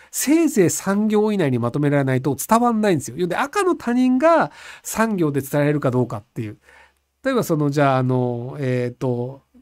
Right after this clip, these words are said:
「進撃の巨人」がなんで面白いかっていうと、グロいっていうので、要はその、あの、グロくて今まで見たこともないような設定っていうので、っ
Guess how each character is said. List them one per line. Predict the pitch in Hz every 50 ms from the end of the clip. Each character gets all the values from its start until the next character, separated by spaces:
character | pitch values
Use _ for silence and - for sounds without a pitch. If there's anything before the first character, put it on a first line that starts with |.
| _ _ _ _ _ _ _ _ _
「進 | _ - - - 214 226 247 240
撃 | 247 240 220 240
の | 226 233 214
巨 | - 214 208
人」 | 190 185 214 214 208 202
が | 202 202
な | 185 180 190 214
ん | 214 196
で | 165 147
面 | 139 131 131 127
白 | 117 127 127 139
い | 131
か | - 120
っ | 110
て | - - 127
い | 120
う | 113
と、 | - 226 196 135 - - - - _ _ _ -
グ | 131 110 135 151 151
ロ | 151 175 180
い | -
っ | - - _ _ _ _ _ _ _ _ - - _ -
て | 220
い | 185
う |
の | 156 143
で、 | 143 185 185 139 - - - - - -
要 | 254 254
は | 202
そ | 147 160 139
の、 | 127 123 127 - - _ _ _ _
あ | - 147 147
の、 | 143 147
グ | 143 131 151 202
ロ | 269 370 359
く | - - -
て | - - 277 269 262 220 180 -
今 | 185 196 233 285 311
ま | 320 320
で | 302 285 214
見 | 190 208 247 247
た | 294 262
こ | 262 - 220 202
と | 214 185
も | 165 156
な | 151 151 147
い | 147 143
よ | 135 127
う | 127
な | 120 117
設 | - - 135 131
定 | 131 - - 185 190 208
っ | 208
て | 208 _ - 160
い | 143 139
う | 131
の | 127 127
で、 | 160 262 320 339 247 - - - - - - _ _ _ _ -
っ | 220